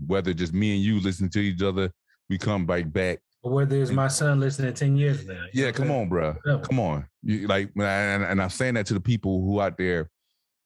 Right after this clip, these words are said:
Speaker 1: who want to create something, who want to do something, do it. Like, again, this, as long as there's internet and, and power in the world, this show will exist, in some shape,
Speaker 2: Exactly.
Speaker 1: form, or fashion on so many different platforms, right? It, this show will carry on. His voice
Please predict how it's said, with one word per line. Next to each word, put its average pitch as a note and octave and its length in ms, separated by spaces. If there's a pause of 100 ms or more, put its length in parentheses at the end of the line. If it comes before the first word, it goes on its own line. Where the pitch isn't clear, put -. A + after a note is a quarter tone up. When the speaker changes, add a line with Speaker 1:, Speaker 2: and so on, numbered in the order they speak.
(180)
Speaker 1:
who G2 280
want G#2 200
to G#2+ 120
create G2 440
something, D#2+ 400
who F#2 260
want G2+ 180
to F#2+ 120
do F#2+ 180
something, D2 500
do B2 260
it. C#2+ 140 (400)
Like, F#2+ 180
again, F2+ 480 (640)
this, A2+ 500 (240)
as G#2+ 140
long D#3 200
as D3 100
there's D3+ 200
internet B2+ 400
and, G2 220
and F#2 200
power A2+ 460
in G2+ 60
the F2+ 60
world, G2 320
this G#2 100
show A2+ 240
will F2+ 160
exist, E2 500 (720)
in G#2+ 100
some A#2+ 220
shape, A2 200
Speaker 2:
Exactly. A2 140
Speaker 1:
form, G2+ 100
or F#2 40
fashion G2+ 340
on G2 100
so A2 200
many G#2+ 180
different F#2 300
platforms, F2 580
right? F2 160
It, G#2 120 (140)
this A2 120
show A2+ 220
will F#2+ 240
carry G2 320
on. F#2 160
His F2+ 160
voice F2+ 440